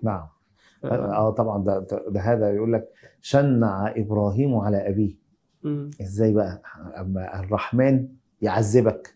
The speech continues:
Speaker 1: يبقى أنت
Speaker 2: مم.
Speaker 1: عملت إيه؟ مصيبة. واخد
Speaker 2: صحيح.
Speaker 1: بال حضرتك؟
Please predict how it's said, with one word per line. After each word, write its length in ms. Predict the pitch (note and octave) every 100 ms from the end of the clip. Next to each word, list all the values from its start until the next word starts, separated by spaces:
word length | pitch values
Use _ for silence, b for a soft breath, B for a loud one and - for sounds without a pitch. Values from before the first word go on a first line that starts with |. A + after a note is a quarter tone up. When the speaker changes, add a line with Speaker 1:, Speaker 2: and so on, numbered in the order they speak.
| -
Speaker 1:
يبقى 140 | G#2+
أنت 80 | -
Speaker 2:
مم. 60 | A2+
Speaker 1:
عملت 240 | C3+ C3+
إيه؟ 280 | A#2 A2+ A2+ - _ _ -
مصيبة. 460 | F#2 - F3+ D3+ - - _ _ _
واخد 120 | G2+
Speaker 2:
صحيح. 120 | A#2 A2
Speaker 1:
بال 120 | A#2+
حضرتك؟ 420 | G#2+ B2 C3+